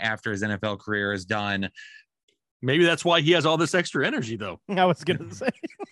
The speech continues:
Speaker 1: Maybe that's
Speaker 2: Maybe this
Speaker 1: true.
Speaker 2: is where it's coming from.
Speaker 1: Maybe he called
Speaker 3: Maybe
Speaker 1: it quit
Speaker 3: he
Speaker 1: with the
Speaker 3: needs some
Speaker 1: ladies for a while.
Speaker 3: He needs some more Cougar love, man. He's
Speaker 2: Maybe,
Speaker 3: gotta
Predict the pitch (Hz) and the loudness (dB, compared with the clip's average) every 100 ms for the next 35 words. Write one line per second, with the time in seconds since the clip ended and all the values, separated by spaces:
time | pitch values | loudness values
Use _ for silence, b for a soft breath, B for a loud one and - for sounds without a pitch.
0 | - 131 131 135 - 208 220 220 220 208 | -6 -2 2 4 6 6 6 6 6 4
1 | 220 214 226 - - 247 339 247 208 117 | 4 6 4 4 2 2 2 2 2 2
2 | 117 123 143 165 220 170 - - 214 277 | 0 -2 -2 4 4 4 0 6 8 8
3 | 294 220 240 302 277 185 175 175 139 117 | 6 4 2 0 0 -2 -2 -2 0 -2
4 | 95 85 82 - 135 175 185 220 - 220 | -2 -4 -8 -8 0 4 6 4 4 2
5 | 208 262 381 - 190 160 131 117 95 107 | 6 6 6 4 4 4 2 0 -2 -6
6 | 135 139 175 156 | -2 0 0 0